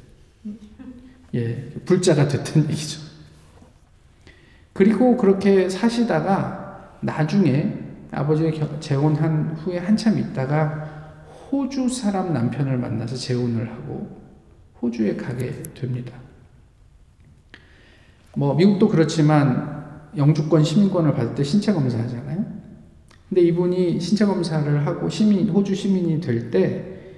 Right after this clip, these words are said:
뭐 건강상에 큰 문제가 없어서 그렇게 이제 다 그게 마무리가 됐는데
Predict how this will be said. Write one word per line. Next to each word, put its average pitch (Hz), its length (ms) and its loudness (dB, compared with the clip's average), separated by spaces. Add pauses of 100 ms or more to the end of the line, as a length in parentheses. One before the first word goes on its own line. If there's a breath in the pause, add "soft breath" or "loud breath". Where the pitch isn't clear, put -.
(180 loud breath)
뭐 147 120 -6
건강상에 165 560 2
큰 185 180 -2
문제가 139 400 0
없어서 131 400 -6
그렇게 127 300 -8
이제 - 580 -8
다 131 320 -10
그게 127 140 -4
마무리가 123 480 0
됐는데 123 840 -6